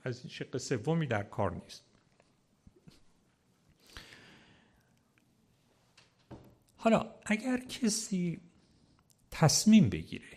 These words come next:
که پس از مرگ خودش به هر دلیلی نمیخواد که حضور خداوند رو و اجتماع بهشتیان رو بر بتابد.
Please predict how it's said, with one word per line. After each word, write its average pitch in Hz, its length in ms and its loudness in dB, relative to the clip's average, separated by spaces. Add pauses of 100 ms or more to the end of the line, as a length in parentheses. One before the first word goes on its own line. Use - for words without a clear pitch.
(600)
که - 100 -12
پس - 280 -4
از 120 180 0
مرگ 175 380 0
خودش 117 380 -6
به - 140 -4
هر 208 160 0
دلیلی 110 680 -4 (1400)
نمیخواد 180 840 6
که 90 300 -6 (1120)
حضور 165 580 6
خداوند 123 720 0
رو - 360 -4 (580)
و 110 320 2 (440)
اجتماع 147 800 4
بهشتیان 123 720 0
رو 120 100 -2
بر 101 280 -2
بتابد. - 460 -14